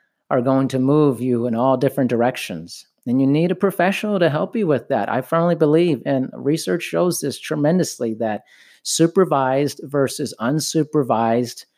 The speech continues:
uh, workout programs have a huge disparity. People who are in supervised programs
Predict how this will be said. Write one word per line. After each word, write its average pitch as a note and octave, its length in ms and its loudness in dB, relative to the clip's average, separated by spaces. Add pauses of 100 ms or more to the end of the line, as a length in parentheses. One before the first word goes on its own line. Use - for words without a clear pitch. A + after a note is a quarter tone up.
(320)
uh, B2 280 -4 (560)
workout C#3+ 440 0
programs B2 600 0
have C#3 180 2
a B2 60 2
huge D#3+ 380 2
disparity. C3+ 800 0
People C#3+ 340 -2
who C#3+ 60 2
are C3+ 140 2
in A#2 100 0
supervised C#3 720 0
programs B2+ 680 0